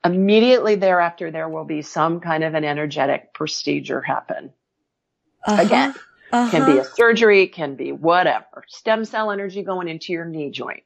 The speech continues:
Speaker 1: I mean,
Speaker 2: Uh-huh.
Speaker 1: whatever.
Speaker 2: Uh-huh.
Speaker 1: And then I'm gonna make several passes through you. And then at that point, I'm gonna be looking to see if there are any tears or holes in your energy field membrane,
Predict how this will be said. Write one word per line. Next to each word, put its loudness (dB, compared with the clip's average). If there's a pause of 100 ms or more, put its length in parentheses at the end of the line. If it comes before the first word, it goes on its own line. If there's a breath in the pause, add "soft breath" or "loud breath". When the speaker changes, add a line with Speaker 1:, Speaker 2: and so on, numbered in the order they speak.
(100)
Speaker 1:
I -8
mean, -4
Speaker 2:
Uh-huh. -4
Speaker 1:
whatever. 0 (120)
Speaker 2:
Uh-huh. -6
Speaker 1:
And 2
then 0 (100)
I'm -2
gonna 0
make -2
several 0
passes -2
through -12
you. -10 (560 loud breath)
And 0
then 4
at -4
that 0
point, -4
I'm -4
gonna -4
be 0
looking -2
to -4
see -6
if -4
there -4
are -2
any -4
tears -4
or -4
holes 2
in -6
your -8
energy -6
field -2
membrane, -4